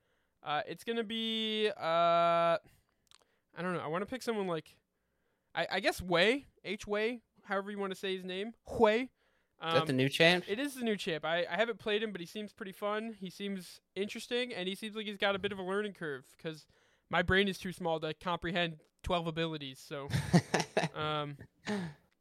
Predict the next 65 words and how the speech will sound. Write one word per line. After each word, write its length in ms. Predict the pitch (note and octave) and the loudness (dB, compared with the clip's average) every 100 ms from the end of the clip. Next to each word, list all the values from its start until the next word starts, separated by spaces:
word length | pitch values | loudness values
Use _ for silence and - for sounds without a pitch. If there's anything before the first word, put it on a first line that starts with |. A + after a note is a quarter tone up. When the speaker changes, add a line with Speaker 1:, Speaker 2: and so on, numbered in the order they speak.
| _ - - | _ -10 -2
Speaker 1:
and 140 | G3 | 0
you 80 | G3 | 4
know 60 | G3+ | 8
what? 180 | A3+ - | 8 6
It's 140 | F#3+ | -4
probably 320 | - B3 A3 G#3+ | 4 6 6 6
not 180 | G3 | 6
even 120 | F#3 F3+ | 6 2
twelve 220 | G#3 F3+ | 2 2
abilities 460 | F3 F#3+ F3 D3+ | 2 0 0 -2
now 140 | E3 D#3+ | 0 0
that 60 | D#3 | -2
I'm 60 | D#3 | -4
thinking 240 | F3+ E3+ | -6 -6
about 240 | D3+ C3+ | -4 -4
it. 80 | C3+ D#3 | -4 -6
I 40 | |
think 160 | F3 F3 | -6 -6
it's, 100 | F3 | -4
like, 240 | D3 - _ _ _ _ _ _ | -4 -6 _ _ _ _ _ _
ten? 480 | - C#3 F#3 C4+ A#3 _ _ - | -6 -2 -2 -4 -8 _ _ -2
I 160 | D3+ | -2
don't 140 | C#3+ B2+ | -2 2
know. 80 | |
Speaker 2:
Yeah. 160 | A#2 F#2 - _ - | 4 4 2 _ -4
Speaker 1:
I'm 120 | E3+ | 0
not 160 | G3+ G3+ | 2 2
even 180 | F#3+ F#3 | 2 -2
gonna 140 | E3+ | -6
try 220 | E3 F#3 F3+ | -2 0 0
and 100 | F3 | 0
tell 160 | F#3 | -4
you 80 | F3 | -4
for 120 | D#3 | -8
sure 200 | D#3+ F#3+ | -10 -6
how 120 | F3 D#3 | -4 -4
many 300 | D3 C#3+ C3+ | -6 -10 -10
it 80 | |
is. 320 | C3 C3 - - _ _ _ - | -10 -12 -14 -20 _ _ _ 2
Speaker 2:
Lots. 520 | G#2+ G#2 - - - _ | 6 6 4 -6 -12 _
Speaker 1:
It's 280 | D#3+ F3 - _ _ | -6 -6 -10 _ _
too 160 | - G3 | -4 -2
many. 380 | F#3+ G#3 D#3+ - | 2 0 -2 -6
<laughs> 500 | _ - - A#3 - | _ -12 -8 -8 -4
Speaker 2:
Hmm. 280 | C3 A#2+ A2 | 0 2 4
Speaker 1:
Um, 280 | C3 D#3+ D3+ _ _ _ _ _ | 4 2 -2 _ _ _ _ _
so 180 | - E3+ | -8 -4
yeah, 280 | F#3 F#3+ D#3 | 2 2 2
that's 180 | F3 A3 | -2 -4
my 100 | A#3 | -2
number 180 | A3+ G#3+ | -2 -2
five. 360 | G3+ G3+ D#3+ | 0 2 0
I 60 | D#3 | -2
wanna, 280 | G3 G#3+ G#3 | -2 -2 -2
I 100 | D3+ | -2
wanna 220 | G3+ A3+ | -4 -4
get 200 | F#3+ F#3+ | -4 -4
better 240 | F3+ F3+ | -2 0
at, 120 | F3 D#3 | -2 -4
like, 140 | D3+ | -6
caster 340 | E3+ D#3 - | -2 -2 -4
mages 320 | D#3+ D3+ D3 C#3+ | -10 -10 -12 -14
in 100 | C#3 | -12
general. 400 | C3+ C3+ C3 C3+ | -10 -10 -14 -16
So. 300 | - C3 | -16 -16